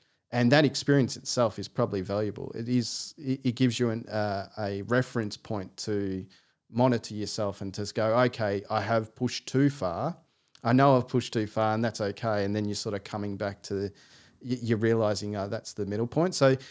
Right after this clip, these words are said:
in every problem I do, actually, this is something I, I commonly do. It doesn't really matter the problem, but I'm always looking for the limits. Where are the limits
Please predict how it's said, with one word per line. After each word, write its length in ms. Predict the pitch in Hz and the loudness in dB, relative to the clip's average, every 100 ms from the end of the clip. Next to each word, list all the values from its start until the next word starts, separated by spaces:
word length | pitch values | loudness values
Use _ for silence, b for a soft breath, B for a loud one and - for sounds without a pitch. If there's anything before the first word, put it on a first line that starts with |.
| B B B | B B B
in 140 | 180 196 | 2 4
every 280 | 180 202 214 | 4 4 4
problem 360 | 170 143 131 | 4 4 4
I 120 | 120 | 4
do, 200 | 104 127 | 2 2
actually, 300 | 95 92 110 | 0 -2 -4
this 180 | 120 156 | 0 0
is 120 | 151 | 0
something 320 | 156 143 123 117 | 0 0 2 2
I, 240 | 113 110 - | 0 -2 -2
I 120 | 107 | -2
commonly 540 | - - 147 131 110 | -2 2 4 4 2
do. 140 | 101 104 | -2 -2
It 80 | 101 | 0
doesn't 280 | 123 147 | 0 2
really 220 | 131 131 120 | 2 2 2
matter 240 | 113 110 | 0 -2
the 120 | - | -4
problem, 440 | - 107 131 143 156 | -2 0 2 2 4
but 100 | 117 | 4
I'm 140 | 123 | 6
always 400 | 135 147 131 113 | 8 8 6 4
looking 260 | 120 117 110 | 0 0 -2
for 140 | 113 | -2
the 100 | 104 | 0
limits. 600 | 104 101 82 - - - _ _ _ _ | 2 0 0 -8 -14 -14 _ _ _ _
Where 300 | 123 139 135 | 4 6 6
are 40 | |
the 120 | 120 113 | 6 4
limits 640 | 117 127 160 - - | 4 4 4 -2 -8